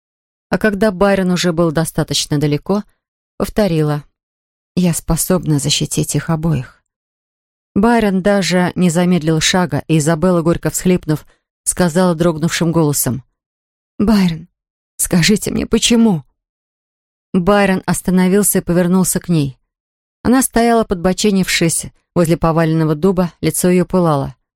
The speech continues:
"Почему он сказал вам, а не мне? Почему он не мог во всём мне признаться? Ведь я его мать, разве нет?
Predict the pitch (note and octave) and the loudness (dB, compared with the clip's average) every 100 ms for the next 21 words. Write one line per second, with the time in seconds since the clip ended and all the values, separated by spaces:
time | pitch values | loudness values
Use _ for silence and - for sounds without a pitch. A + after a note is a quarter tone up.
0 | _ _ _ _ _ _ _ _ - - | _ _ _ _ _ _ _ _ -4 0
1 | E3 D#3+ F3+ F3+ E3 E3+ E3+ A3+ F3 D3+ | 0 0 0 -2 0 0 2 2 2 0
2 | E3 E3 D#3 C#3+ _ _ _ _ _ _ | 0 0 -2 -6 _ _ _ _ _ _
3 | _ - - C4 A#3+ G#3+ A3+ A3 - F3+ | _ -4 0 2 4 4 2 2 -2 -2
4 | A#3 G#3+ A#3+ - G3+ A3+ A3 - D#3+ - | 0 2 2 2 0 2 -2 -4 -12 -18
5 | _ _ _ _ _ G#3 - A3 A#3+ G3 | _ _ _ _ _ 0 0 2 2 2
6 | G#3+ A#3+ A3+ - D#3+ F3+ G3+ A#3+ | 2 4 2 0 -2 0 2 2